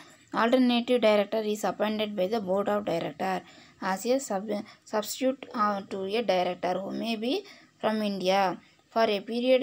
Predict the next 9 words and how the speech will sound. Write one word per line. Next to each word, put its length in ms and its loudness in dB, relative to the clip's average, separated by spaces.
which 160 -6
is 140 0
less, 180 2
um, 140 0
less 140 4
three 280 2
month. 320 -2
The 140 0
appoint 340 0